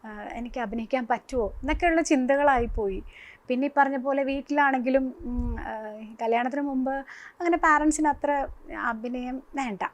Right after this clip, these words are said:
എന്നുള്ളൊരു നം-, നമ്മളൊക്കെ, ആ, ഇപ്പോഴത്തെ, ആ, കുട്ടികളുടെ, ഇപ്പോഴത്തെ ജനറേഷൻ പോലെയല്ല, ഇപ്പോഴത്തെ പാരൻസിനെ പോലെയല്ല.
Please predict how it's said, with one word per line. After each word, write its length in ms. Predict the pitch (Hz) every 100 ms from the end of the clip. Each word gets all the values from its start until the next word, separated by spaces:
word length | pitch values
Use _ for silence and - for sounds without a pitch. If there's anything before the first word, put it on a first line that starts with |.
| _
എന്നുള്ളൊരു 460 | 277 349 349 339 330 -
നം-, 360 | 330 440 - 302
നമ്മളൊക്കെ, 600 | 330 381 453 466 453 440 - - - -
ആ, 100 | 285 -
ഇപ്പോഴത്തെ, 760 | 339 _ 480 - 508 494 - 311
ആ, 60 |
കുട്ടികളുടെ, 560 | 302 349 349 330 320 311
ഇപ്പോഴത്തെ 580 | 302 320 320 370 370 320
ജനറേഷൻ 520 | 302 302 311 302 302
പോലെയല്ല, 500 | 302 277 254 233 214
ഇപ്പോഴത്തെ 300 | 214 285 320
പാരൻസിനെ 600 | 277 254 247 262 294 277
പോലെയല്ല. 500 | 269 262 220 190